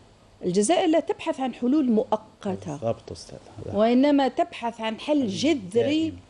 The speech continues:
Speaker 1: لكل القضايا العادلة بما فيها القضية الفلسطينية. واليوم نعيش الحدث الفلسطيني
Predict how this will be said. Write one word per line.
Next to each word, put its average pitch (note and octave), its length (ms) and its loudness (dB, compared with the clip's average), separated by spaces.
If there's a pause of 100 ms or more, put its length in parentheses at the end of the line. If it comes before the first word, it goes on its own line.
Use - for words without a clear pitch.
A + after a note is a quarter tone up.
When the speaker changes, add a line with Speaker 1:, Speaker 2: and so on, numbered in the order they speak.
(120)
Speaker 1:
لكل C#4+ 420 -2 (120)
القضايا C4 420 -4
العادلة D3 540 -4
بما G#3+ 260 0
فيها A3+ 240 -2
القضية F3+ 400 -4
الفلسطينية. D3+ 680 -4 (320)
واليوم A3+ 300 2
نعيش A3 360 -6
الحدث C#4 440 -6
الفلسطيني C#4 720 -2